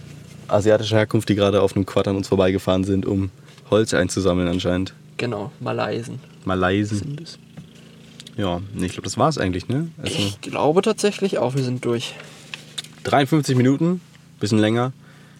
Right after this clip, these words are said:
Speaker 1: Ähm, ja, ich glaub, ich lasse es einfach als eine Folge mal.
Speaker 2: Ja.
Speaker 1: Ja, habt ihr ein bisschen was auf die Ohren zu hören. Ja, ähm, dann würd ich sagen, sind wir durch.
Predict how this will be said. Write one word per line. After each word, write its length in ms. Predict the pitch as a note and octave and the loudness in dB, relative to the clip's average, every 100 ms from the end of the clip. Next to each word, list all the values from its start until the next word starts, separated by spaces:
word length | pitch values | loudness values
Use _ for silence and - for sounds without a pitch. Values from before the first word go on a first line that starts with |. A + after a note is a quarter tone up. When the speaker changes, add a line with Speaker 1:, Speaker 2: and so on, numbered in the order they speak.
| - - - - | -20 -20 -4 2
Speaker 1:
Ähm, 520 | G2+ G2+ G2+ G2 G#2 C#3+ - - | 4 4 2 0 -4 -12 -18 0
ja, 180 | G2 | 2
ich 60 | F2+ | 4
glaub, 140 | F#2+ | 2
ich 80 | F#2+ | 2
lasse 160 | F#2+ F#2 | 2 0
es 40 | |
einfach 180 | F#2+ G2 | 0 0
als 140 | F2+ | 2
eine 140 | F2 F#2+ | 2 2
Folge 240 | F#2+ F#2+ | 2 2
mal. 160 | F#2+ A#2 - - | 2 -2 -2 2
Speaker 2:
Ja. 140 | B2+ D#3+ D#3+ B2+ | 2 0 -10 -2
Speaker 1:
Ja, 220 | F2 F2+ | 0 0
habt 120 | F#2 | 2
ihr 60 | G2+ | 2
ein 40 | |
bisschen 240 | G#2 - | 2 0
was 320 | G#2 F#2+ - - - - - - - | 0 -2 -6 -14 -20 -20 -20 -20 0
auf 220 | C3+ D3+ | 2 4
die 160 | D3+ C3+ | 2 6
Ohren 420 | A#2+ B2+ D3 C#3+ - | 6 6 2 -4 -6
zu 200 | - G#2 | 2 4
hören. 440 | G#2+ G#2 A2+ B2 - - - - - - - - - - _ _ - | 4 4 2 -2 -8 -20 -20 -20 -20 -20 -20 -20 -20 -20 _ _ -2
Ja, 320 | F#2 F2 F2+ G2+ | 2 2 0 -2
ähm, 580 | G#2 G#2 G#2 G#2+ G#2 G2+ - _ _ _ _ _ | 2 4 4 2 2 -2 -8 _ _ _ _ _
dann 160 | F#2 F#2+ | -2 4
würd 100 | G#2 | 4
ich 80 | G#2+ | 4
sagen, 240 | A#2 C3 | 4 4
sind 120 | A#2+ | 4
wir 80 | A2+ | 2
durch. 460 | G#2 A#2+ E3+ - - | 6 4 4 0 -14